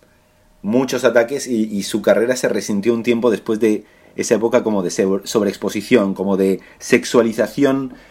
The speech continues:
extrema, cosa que lo gracioso es que lo que hizo Madonna en ese momento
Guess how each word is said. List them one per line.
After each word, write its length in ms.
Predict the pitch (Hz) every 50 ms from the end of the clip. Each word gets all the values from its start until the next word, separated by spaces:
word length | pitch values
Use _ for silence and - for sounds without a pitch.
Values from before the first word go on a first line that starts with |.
| - - _ _
extrema, 600 | - 120 120 - - - 151 139 131 139 151 - -
cosa 340 | - 139 147 - 180 165 -
que 320 | - 143 180 202 170 - -
lo 160 | 131 120 110
gracioso 400 | 107 101 101 104 - 151 160 160 170
es 100 | 156 -
que 300 | - 160 170 175 170 - - _ _ _ _ _ _ _ _ _ _ _ _ _ -
lo 240 | 113 113 117 120
que 100 | 123 -
hizo 200 | 180 175 - 180
Madonna 260 | 156 143 147 147 147 143
en 80 | 143
ese 160 | 147 - -
momento 580 | 139 139 143 143 147 156 156 160 196 202 196 196